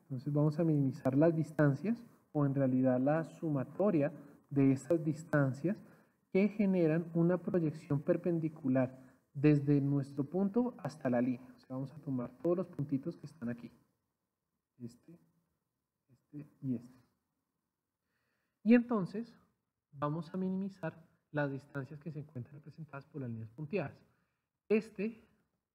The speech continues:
problema es exactamente el mismo que maximizar las distancias que, que hay desde el centro hasta cada uno de los puntos proyectados. Esta suma, más esta, más esta, más esta, más esta, más esta última,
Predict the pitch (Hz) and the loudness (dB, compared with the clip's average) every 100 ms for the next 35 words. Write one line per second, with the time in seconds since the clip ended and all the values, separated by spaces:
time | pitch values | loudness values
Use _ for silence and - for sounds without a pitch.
0 | _ - 185 196 175 151 165 160 170 170 | _ -6 -2 -2 -2 -4 -8 -12 -10 -12
1 | - 180 180 175 185 180 170 175 - 170 | -10 -6 -4 -4 -2 0 -2 -4 -6 -6
2 | 165 - 185 185 - 165 - - _ - | -6 -6 -4 -4 -4 -6 -6 -20 _ -4
3 | 143 139 139 - 143 175 170 - 151 - | -4 -4 -10 -10 -10 -8 -10 -10 -16 -14
4 | - 143 131 143 147 156 139 120 - 196 | -10 -6 -6 -8 -6 -6 -6 -8 -4 -4
5 | 175 160 - - _ _ _ - 147 - | -2 -6 -8 -16 _ _ _ -8 -8 -10
6 | 139 - 156 160 170 175 175 175 151 - | -10 0 2 2 2 2 0 -2 -4 -8
7 | 139 131 147 151 139 143 185 127 - _ | -10 -10 -10 -8 -8 -6 -6 -6 -10 _
8 | _ _ _ 143 - - - 208 170 170 | _ _ _ -10 -10 -14 -16 -8 -6 -6
9 | 175 - 147 135 127 - 175 - 139 151 | -12 -14 -10 -8 -8 -6 -8 -8 -12 -12
10 | - - 120 - 156 - 135 143 - 127 | -18 -14 -14 -12 -18 -16 -14 -14 -14 -16
11 | 117 147 147 - 127 135 123 - 127 - | -12 -12 -12 -14 -16 -12 -10 -8 -8 -10
12 | 135 139 123 - 120 - 170 151 151 170 | -20 -16 -16 -14 -14 -6 -4 -4 -6 -8